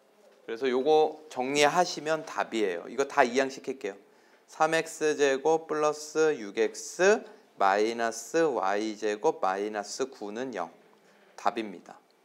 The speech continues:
만약에 여기에서 이거 도형이 뭐예요? 이거 도형이. 어, 쌍곡선이잖아. 이 차 계수의 부호가 반대죠? 그러면 뭐야?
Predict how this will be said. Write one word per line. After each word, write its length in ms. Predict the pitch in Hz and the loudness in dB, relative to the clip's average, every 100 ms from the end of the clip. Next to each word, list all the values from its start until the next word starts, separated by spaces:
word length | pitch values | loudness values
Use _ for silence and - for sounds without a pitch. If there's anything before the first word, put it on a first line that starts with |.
| _ _ _ _ _ _ _ _ _ - - _ _ _ - - | _ _ _ _ _ _ _ _ _ -20 -20 _ _ _ -20 6
만약에 400 | 135 180 247 247 | 10 10 10 10
여기에서 480 | 175 165 214 226 220 | 12 10 8 8 8
이거 640 | 170 165 220 226 233 196 - | 4 10 12 12 12 12 8
도형이 360 | 165 202 220 | 8 8 8
뭐예요? 480 | 156 135 147 143 143 | 6 6 6 6 4
이거 280 | 107 95 87 - _ _ _ _ _ | 0 -4 -6 -14 _ _ _ _ _
도형이. 420 | - 117 107 95 78 - - _ _ _ - - - | -4 -2 -2 -4 -12 -20 -20 _ _ _ -20 -20 0
어, 200 | 113 110 | 4 6
쌍곡선이잖아. 960 | - 190 220 233 214 190 151 139 131 | 8 6 6 6 6 6 6 8 8
이 220 | 123 123 - | 6 2 2
차 200 | 196 190 | 6 6
계수의 420 | 180 175 175 165 | 6 4 2 2
부호가 400 | - 131 131 135 | 2 4 8 6
반대죠? 720 | 117 110 123 123 139 113 92 | 6 -2 0 2 2 2 0
그러면 320 | 131 135 135 | -4 -2 -2
뭐야? 340 | 104 107 156 | -2 0 -2